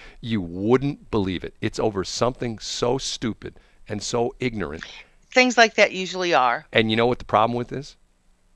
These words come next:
Speaker 2: What?
Speaker 1: The guy's retired.
Speaker 2: I'm sorry?
Speaker 1: The guy is retired.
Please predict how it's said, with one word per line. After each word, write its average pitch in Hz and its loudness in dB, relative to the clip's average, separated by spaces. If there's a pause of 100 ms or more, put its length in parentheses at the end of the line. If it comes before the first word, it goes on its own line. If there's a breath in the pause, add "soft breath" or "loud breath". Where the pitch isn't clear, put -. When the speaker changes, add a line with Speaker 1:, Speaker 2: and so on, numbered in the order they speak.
Speaker 2:
What? 185 0 (180)
Speaker 1:
The 92 -8
guy's 80 -2
retired. - -14 (1300)
Speaker 2:
I'm 214 0
sorry? 208 -4 (120)
Speaker 1:
The 101 -6
guy 107 6
is 92 -6
retired. 104 2